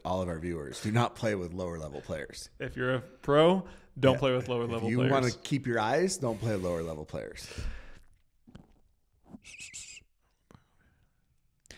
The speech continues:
Speaker 2: At what point will P P A stop giving automatic main draw bids buys to undeserving teams?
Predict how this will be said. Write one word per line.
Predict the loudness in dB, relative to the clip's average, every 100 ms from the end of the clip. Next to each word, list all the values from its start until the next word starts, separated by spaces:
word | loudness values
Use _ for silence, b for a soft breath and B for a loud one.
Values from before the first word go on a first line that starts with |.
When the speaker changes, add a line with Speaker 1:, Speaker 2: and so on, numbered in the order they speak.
| B B
Speaker 2:
At | 6
what | 8 8 8
point | 4 4 4 0
will | 0
P | 0 -2
P | 2 2
A | 2
stop | 0 2 2 2
giving | -2 0 -2
automatic | 0 2 2 0 -2
main | 0 0
draw | 4 4 4
bids | 4 2 2
buys | -2 0 0 -2
to | -4 -6 -2
undeserving | -2 -2 -2 -2 -2 -2 -8
teams? | -6 -6 -8 -12